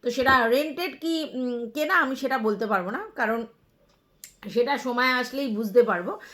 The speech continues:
কিন্তু ওই ডিসিশনের কথাই ও বলতে চাইছে। আচ্ছা, তারপরে ও একটা জিনিস বলেছে, সেটা হচ্ছে, "আমার চাহিদা খুব কম, আমার ঘুম খুব কম।" ঠিক আছে, এই চাহিদা কম বলে আমি অল্পেতেই গুজরান করে নেব, এটা বলছে। কিন্তু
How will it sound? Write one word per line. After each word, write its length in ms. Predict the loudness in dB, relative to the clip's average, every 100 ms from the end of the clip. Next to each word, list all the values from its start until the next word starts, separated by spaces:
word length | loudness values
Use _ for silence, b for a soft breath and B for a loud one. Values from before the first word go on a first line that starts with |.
| B
কিন্তু 260 | -10 -4 2
ওই 180 | 4 4
ডিসিশনের 560 | 2 -2 -2 -4 -4 -4
কথাই 320 | -6 -2 -2 2
ও 260 | 2 2 0 -8 -2
বলতে 360 | 4 4 4 -2
চাইছে। 520 | -2 -6 -8 -14 -16 b b -16
আচ্ছা, 300 | -12 -10 0
তারপরে 480 | 2 2 2 2
ও 140 | 4 4
একটা 300 | 2 -2 -6
জিনিস 300 | -4 -4 -4
বলেছে, 500 | 0 2 2 -4 -8 B B -12
সেটা 160 | 0 0
হচ্ছে, 180 | 0
"আমার 380 | 2 2 4 2 0
চাহিদা 480 | 0 2 2 0 0
খুব 280 | 0 -4 -6 -2
কম, 220 | 2 4 2 -6 _ -2
আমার 320 | 0 4 2
ঘুম 540 | 0 -2 -2 -2 -10 -10
খুব 280 | -6 -6 -8 _
কম।" 260 | -12 -12 -14 B B B -2
ঠিক 120 | 0
আছে, 200 | 0 -2
এই 200 | -4 -2
চাহিদা 440 | 2 2 2 2 2
কম 360 | 2 -2 0
বলে 260 | 4 6 4
আমি 460 | 2 -2 -4 -8 -10 b _
অল্পেতেই 580 | 0 0 0 -4 -2 -4
গুজরান 460 | -2 -2 -2 -2 -4
করে 300 | 0 0 0
নেব, 300 | -2 -2 -6 -6
এটা 220 | -2 -2
বলছে। 360 | -4 -8 -14
কিন্তু 460 | -8 -6 -4 -6